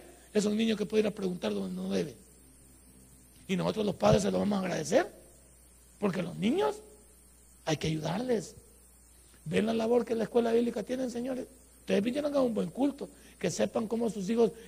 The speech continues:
están siendo educados, cuidados y también asesorados de cara al futuro con respecto a Dios.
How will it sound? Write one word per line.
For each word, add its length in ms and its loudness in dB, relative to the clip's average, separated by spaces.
están 240 0
siendo 200 0
educados, 420 0
cuidados 580 2
y 100 2
también 520 4
asesorados 580 4
de 100 4
cara 160 2
al 80 0
futuro 400 4
con 140 2
respecto 380 -2
a 40 0
Dios. 220 2